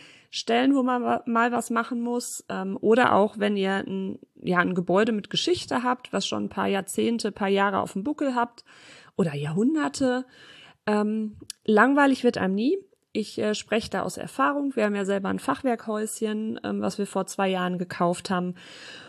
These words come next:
Und auch da gibt es ganz, ganz viele Stellen, wenn wir irgendwie fünf erledigt haben und gehen einmal ums Haus,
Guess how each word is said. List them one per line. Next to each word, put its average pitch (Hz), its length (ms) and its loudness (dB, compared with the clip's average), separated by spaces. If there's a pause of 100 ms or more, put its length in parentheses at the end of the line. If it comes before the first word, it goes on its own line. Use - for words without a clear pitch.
(160)
Und 285 160 8
auch 285 160 6
da 254 280 8
gibt 220 320 2
es - 360 2
ganz, 349 380 2
ganz 302 260 2
viele 285 240 4
Stellen, 220 540 2
wenn 208 160 2
wir 214 120 2
irgendwie 208 300 -2
fünf 294 320 0
erledigt 240 540 0
haben 226 300 0
und 196 140 -6
gehen 214 200 0
einmal 240 260 2
ums 214 300 -2
Haus, 190 400 0